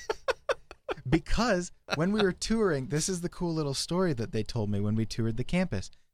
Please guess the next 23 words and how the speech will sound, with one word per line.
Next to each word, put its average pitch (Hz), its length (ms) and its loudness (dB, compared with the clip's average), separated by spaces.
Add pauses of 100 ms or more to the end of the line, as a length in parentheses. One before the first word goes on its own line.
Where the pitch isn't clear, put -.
They 131 100 -2
have 147 300 -2
this 147 160 -2
giant 123 560 -2
metal 117 380 0
dragon 123 680 -4
in 113 140 -2
the 113 80 0
middle 95 340 -4
of 113 120 -8
the 127 60 -6
campus. 160 540 -6 (480)
And 123 420 0
the 120 120 -2
way 131 240 0
that 170 180 -8
they 117 120 -2
got 143 340 0
it 113 180 -4 (400)
was, 110 540 -2
it 131 120 -4
was 120 140 -4
some 147 460 -2